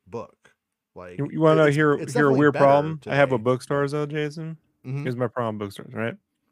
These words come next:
Speaker 1: We have a problem
Speaker 2: I gotta
Speaker 1: with
Speaker 2: go to the
Speaker 1: bookstores?
Speaker 2: bathroom. I gotta go to the bathroom when I smell books. Like, <laughs>
Speaker 1: What?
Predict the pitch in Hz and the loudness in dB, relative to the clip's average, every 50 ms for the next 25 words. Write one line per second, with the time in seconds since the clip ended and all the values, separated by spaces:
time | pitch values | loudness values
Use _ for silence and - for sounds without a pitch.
0 | _ _ _ _ _ _ - 135 - 220 302 285 277 - - 247 277 294 247 143 | _ _ _ _ _ _ -20 -20 -16 -14 -12 -12 -12 -10 -8 -6 -4 -2 -2 0
1 | 131 135 113 113 107 - - 120 - - - - 123 113 104 98 - _ _ _ | 0 0 0 0 -2 -4 -4 -2 -2 -2 -2 -4 -6 -8 -8 -10 -12 _ _ _
2 | _ _ _ _ _ - 131 139 151 151 143 143 123 123 107 120 113 113 127 127 | _ _ _ _ _ -4 0 2 4 4 4 4 4 2 0 0 -2 -4 -4 -4
3 | 131 131 117 107 104 107 - - 120 113 107 104 107 104 104 - - - - _ | -4 -4 -4 -4 -4 -6 -8 -8 -6 -6 -6 -4 -4 -6 -6 -8 -14 -20 -20 _
4 | _ _ _ _ - - - 147 131 - - 190 339 427 466 453 - | _ _ _ _ -20 -20 -18 -18 -18 -16 -14 -8 -6 -4 -4 -4 -6